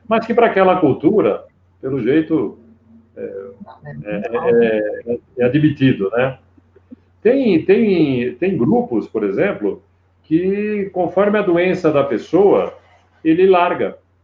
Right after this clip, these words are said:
Speaker 1: Com coma diabético, com a meningite, eu vi isso, tem grupos religiosos que têm essa visão. Eu imagino que isso esteja diminuindo, né? Porque isso aqui é, porque quando, quando você tem uma,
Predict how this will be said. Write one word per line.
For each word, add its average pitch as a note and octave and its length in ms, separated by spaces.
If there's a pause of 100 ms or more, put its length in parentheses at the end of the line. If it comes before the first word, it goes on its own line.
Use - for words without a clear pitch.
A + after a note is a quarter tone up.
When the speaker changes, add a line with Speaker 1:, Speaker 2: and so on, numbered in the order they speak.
(840)
Speaker 1:
Com B2+ 100
coma D#3+ 280
diabético, B2+ 680
com B2 80
a A#2 40
meningite, B2+ 760
eu C3+ 100
vi G3+ 160
isso, D#3 200
tem E3 140
grupos F3 400
religiosos B2 840 (540)
que D#3+ 80
têm F3+ 280
essa F3 420 (100)
visão. C3+ 480
Eu F#2 60
imagino A2 420
que C3+ 120
isso C3 380
esteja C3 380
diminuindo, B2+ 680
né? G#2+ 200
Porque - 220
isso F2+ 180
aqui A#2+ 240
é, - 260 (400)
porque - 160
quando, G3 320
quando F#3+ 200
você F3 240
tem F#3 260
uma, F3 300